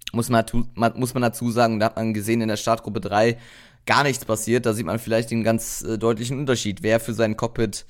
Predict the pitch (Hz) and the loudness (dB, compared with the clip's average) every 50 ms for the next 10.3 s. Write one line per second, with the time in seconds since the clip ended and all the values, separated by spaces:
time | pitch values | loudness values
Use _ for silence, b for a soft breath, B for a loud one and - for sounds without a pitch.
0 | B B B B B B B B - 113 113 - 117 110 110 104 117 113 110 113 | B B B B B B B B -6 -4 0 2 2 2 2 2 0 2 2 4
1 | 110 110 110 107 104 - - - _ _ _ _ _ _ _ _ _ _ - - | 4 4 4 2 0 -6 -14 -20 _ _ _ _ _ _ _ _ _ _ -16 -4
2 | - 113 113 117 120 113 104 107 - - 110 113 123 117 - 123 117 117 110 - | 0 2 4 4 4 2 2 0 0 2 4 4 4 4 2 0 -2 -2 -2 -2
3 | - - 110 110 120 117 - - 113 113 110 113 113 - - - 113 113 113 113 | 0 2 4 4 4 2 2 0 2 2 2 2 0 -4 -6 -2 0 0 0 2
4 | 101 110 110 110 - - 113 113 107 110 110 113 117 127 127 120 123 120 127 127 | 2 2 0 2 2 2 2 2 2 2 0 0 0 0 2 2 2 2 0 0
5 | 123 - 92 127 123 - - - 127 127 123 123 123 123 120 123 120 101 120 123 | 0 0 0 0 0 0 0 0 0 0 0 -2 -2 -2 -2 -2 -2 -2 0 0
6 | 131 139 139 - 73 113 123 113 123 123 127 123 - 127 117 - 113 110 117 117 | 0 0 0 -2 -4 -4 -2 0 0 0 0 0 -4 -6 -4 0 2 4 4 4
7 | 113 117 117 113 B B B B B B - 104 117 - 120 120 113 - 123 113 | 4 2 -2 -4 B B B B B B -8 -6 -4 -2 -2 -2 0 0 2 2
8 | 113 110 113 113 - 127 117 - 113 107 110 104 104 107 95 123 110 - 113 131 | 4 4 4 4 2 0 0 2 2 0 0 0 -2 -2 0 0 2 4 4 4
9 | 151 135 135 117 - - 104 104 101 101 98 - 120 120 131 135 - - 117 113 | 4 2 0 -4 -2 -2 -2 0 0 -2 0 2 2 2 2 2 0 -2 -2 -2
10 | 107 123 117 120 120 117 B | 0 2 2 2 2 0 B